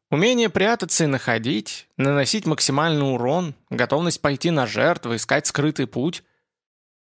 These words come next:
В голове прозвучал голос Арчи.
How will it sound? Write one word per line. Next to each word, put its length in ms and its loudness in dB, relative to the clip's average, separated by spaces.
В 120 0
голове 360 2
прозвучал 600 0
голос 380 -2
Арчи. 500 -2